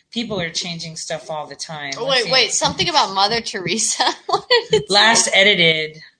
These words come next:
Speaker 1: three twenty-five, so five minutes ago.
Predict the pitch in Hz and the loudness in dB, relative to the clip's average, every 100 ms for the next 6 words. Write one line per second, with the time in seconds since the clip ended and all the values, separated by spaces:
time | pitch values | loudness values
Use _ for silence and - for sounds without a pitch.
0 | _ _ _ _ _ _ _ _ _ _ | _ _ _ _ _ _ _ _ _ _
1 | _ - 190 190 190 175 170 180 170 165 | _ -6 -2 -2 -2 -6 -2 2 4 4
2 | 160 156 156 - 180 170 190 175 175 156 | 4 2 -2 -4 -4 0 2 2 0 -6
3 | - 156 139 139 | -8 -10 -8 -8